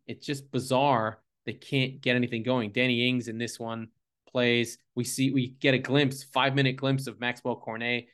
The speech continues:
If you guys remember him from Burnley, was so fun last season. Paqueta went off, miserable, didn't shake anyone's hands,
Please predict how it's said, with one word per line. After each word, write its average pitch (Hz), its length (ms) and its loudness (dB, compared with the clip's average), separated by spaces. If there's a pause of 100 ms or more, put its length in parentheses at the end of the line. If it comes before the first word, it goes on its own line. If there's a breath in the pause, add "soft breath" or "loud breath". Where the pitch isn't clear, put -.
(120)
If 113 120 -14
you 110 60 -8
guys 117 220 -2
remember 113 240 -2
him 117 160 -2
from 101 140 -16
Burnley, 113 500 -2 (240)
was 107 140 -10
so 117 140 0
fun 110 280 -4
last 117 280 -2
season. 117 360 -4 (280)
Paqueta 135 400 0
went 127 180 2
off, 123 260 2 (240)
miserable, 123 720 2 (160)
didn't 135 200 2
shake 131 260 0
anyone's 120 320 -2
hands, 117 440 -2